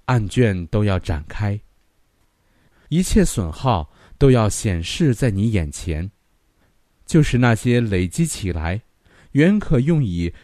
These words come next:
成全圣工的涓滴之数，以及那些纯为自私的目的而糜费的巨额金钱。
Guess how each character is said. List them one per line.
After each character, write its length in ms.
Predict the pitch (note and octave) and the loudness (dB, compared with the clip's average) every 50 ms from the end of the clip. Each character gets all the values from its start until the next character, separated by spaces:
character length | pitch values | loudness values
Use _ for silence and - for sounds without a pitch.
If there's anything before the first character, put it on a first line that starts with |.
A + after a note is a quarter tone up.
| - - | -20 -10
成 240 | - - G2+ A#2 C3+ | -6 -4 -4 -4 -4
全 240 | - - G#2 G#2 A#2+ | -4 -2 -2 -2 -2
圣 340 | - - - F3 C#3+ A#2+ G#2+ | -2 0 0 0 0 0 0
工 220 | C#3 D3 D3+ D3 | -2 -2 0 0
的 200 | B2+ G2+ F2+ F2 D#2+ | 0 0 0 -2 -4
涓 320 | - - D3 C#3+ C#3+ D3 | -2 0 0 2 0 0
滴 200 | - - C#3 C#3 | -4 -4 -4 -4
之 200 | C3 - D3 C3+ | -4 -2 -4 -4
数， 280 | C3 - - C3 F#2+ - - _ _ _ _ _ _ _ _ _ _ _ _ _ - | -4 -4 -4 -4 -4 -6 -8 _ _ _ _ _ _ _ _ _ _ _ _ _ -6
以 160 | F#2+ F#2+ F2+ | -4 -4 -4
及 400 | - - G2+ G2 G2 G#2+ A2+ A2 - - - _ - | -4 -4 -2 0 0 0 0 -2 -6 -12 -20 _ -6
那 160 | - A#2 A2 | -2 -2 -2
些 240 | - - A#2+ A2 G#2+ | 0 0 0 0 0
纯 400 | - - - - G#2 A2 B2+ C#3 | 0 2 2 2 4 4 4 4
为 160 | C#3 C3+ A#2 | 4 4 4
自 240 | - - E3 D#3 C3 | 2 0 -2 -2 -2
私 200 | - - - F3 | -2 -2 -2 0
的 140 | D3+ D3+ A2+ | 2 2 2
目 240 | A#2+ B2+ A#2+ G2+ F2 | 2 2 2 2 0
的 260 | - F2 E2 D2+ - - _ _ _ _ | 0 -2 -4 -4 -6 -10 _ _ _ _
而 180 | - F#2 F#2+ F#2+ | -2 0 0 0
糜 340 | F2 F2 F2+ F#2 G2+ A#2 B2+ | 0 0 -2 0 2 2 4
费 240 | - - D3+ A#2+ F#2 | 4 4 2 2 2
的 220 | F2 F2 E2+ D#2+ - | 2 0 -2 -2 -4
巨 360 | - - - D#3+ C#3 G#2 F#2 | -6 -4 -2 0 2 2 0
额 240 | D#2 D2 D#2 D#2+ B2 | 0 -2 -2 -2 -2
金 260 | A#2+ - G#2+ G2+ G2 | -2 -2 -2 -4 -4
钱。 400 | F#2 - - - D2 C#2 C#2+ | -4 -6 -6 -6 -6 -6 -6